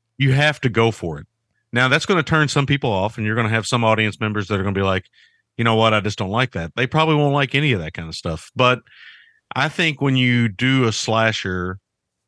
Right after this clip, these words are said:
especially something like this, where the, the slasher is a quote unquote doctor who laughs uncontrollably,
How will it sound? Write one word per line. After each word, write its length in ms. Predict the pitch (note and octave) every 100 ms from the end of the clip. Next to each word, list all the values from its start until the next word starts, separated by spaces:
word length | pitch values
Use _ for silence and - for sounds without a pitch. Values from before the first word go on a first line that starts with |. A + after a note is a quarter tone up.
| _ _ _ -
especially 360 | - D#3+ D#3 C#3
something 320 | C#3+ C3 B2
like 260 | A2 G2
this, 480 | G#2+ G#2 G2+ - - -
where 220 | G#2 G#2+
the, 200 | F#2+ G2 -
the 200 | A2+ A2
slasher 580 | - A#2 A2 A#2+ G#2+ G#2
is 180 | G2+ F#2
a 360 | G2 F#2+ F#2 - _ _ -
quote 200 | B2+ B2+
unquote 420 | A2+ - A2 F#2
doctor 440 | G2+ G#2 G#2+ G2+
who 160 | F2+ F#2+
laughs 600 | F#2 G#2 E2+ E2+ - - - _ _ _
uncontrollably, 880 | G#2 G#2+ G#2+ A#2 G#2 F2 D#2 D#2+ D#2